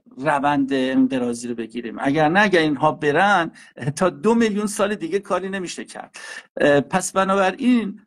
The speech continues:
من می‌خوام به یاد هموطنان عزیزم بیاندازم که، اه، ممکنه ما بتونیم با یک درایت، با یک،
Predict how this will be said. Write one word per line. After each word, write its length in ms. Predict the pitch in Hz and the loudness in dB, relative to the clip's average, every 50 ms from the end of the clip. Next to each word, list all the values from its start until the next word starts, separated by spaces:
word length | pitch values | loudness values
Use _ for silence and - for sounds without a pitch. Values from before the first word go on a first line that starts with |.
| _ - | _ -8
من 380 | - 160 170 180 190 214 240 240 | -6 -4 -2 0 2 4 4 4
می‌خوام 400 | 233 214 208 - - 208 208 196 | 4 4 2 -2 -4 -4 -4 -4
به 160 | 202 175 175 | -4 0 0
یاد 220 | 190 190 202 196 | 2 2 2 2
هموطنان 600 | 214 196 185 180 165 143 - 165 156 160 170 175 | 0 0 0 -2 -2 -4 -4 -4 -4 -4 -4 -2
عزیزم 500 | 180 165 151 135 - - 170 160 160 151 | -2 -4 -4 -6 -6 -6 -4 -4 -2 -2
بیاندازم 760 | 147 156 151 143 135 127 127 123 117 - 117 113 113 107 110 | -2 -2 0 2 2 0 0 -4 -8 -8 -10 -10 -10 -10 -12
که، 440 | - - - 131 123 120 117 110 - _ _ _ _ _ _ - | -12 -6 -4 -2 -2 -2 -2 -4 -8 _ _ _ _ _ _ 0
اه، 320 | - 131 135 131 120 117 - - | 2 4 4 4 4 4 4 4
ممکنه 640 | - 170 190 208 208 196 202 - 254 254 254 233 | 6 6 6 6 4 2 2 2 4 4 4 4
ما 220 | 202 196 202 202 | 4 2 2 0
بتونیم 480 | 196 202 202 214 214 - 214 208 208 202 | 0 0 0 0 0 -2 -2 -2 0 0
با 120 | 190 170 | 0 2
یک 300 | 160 175 196 185 - - | 2 2 0 0 -2 -2
درایت، 880 | - 180 156 151 156 151 147 143 139 160 165 - 151 135 135 135 - - - | 2 2 4 4 4 2 0 0 0 0 0 0 0 -2 -2 -4 -10 -18 -14
با 200 | - 135 139 135 | -8 -6 -4 -4
یک، 340 | 131 135 160 165 160 - | -2 -2 -4 -4 -6 -8